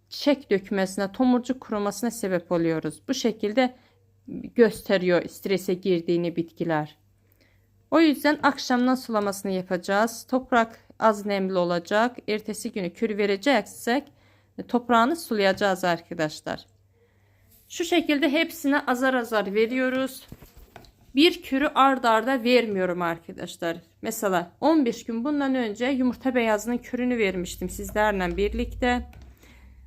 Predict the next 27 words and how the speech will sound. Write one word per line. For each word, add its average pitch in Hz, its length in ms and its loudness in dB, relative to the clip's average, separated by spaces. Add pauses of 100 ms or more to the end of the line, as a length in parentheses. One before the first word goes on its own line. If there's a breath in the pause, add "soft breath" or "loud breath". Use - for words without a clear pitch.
(100)
Bugün 277 560 2
on 277 240 4
beş 220 220 -2
gün 196 280 -4 (120)
geçtikten 240 640 -2
sonra 214 640 0
zerdeçalla 233 840 -2
süt - 440 -8
karışımlı 208 560 -2
olan 196 260 0
kürü 190 320 -8
veriyoruz. 185 640 -2 (340 soft breath)
Yine 302 340 4
bir 233 200 -4
on 240 240 0
beş 214 240 -4
gün 185 260 -4
geçtikten 196 640 -4
sonra 196 480 -2 (380 loud breath)
patates 320 540 0
kürü 180 260 -2
vereceğiz. 170 680 -2
Patatesin 220 480 -6
içerisinde 208 640 -6
bolcasına 226 540 -2
fosfor 175 520 -4
var. 156 260 -4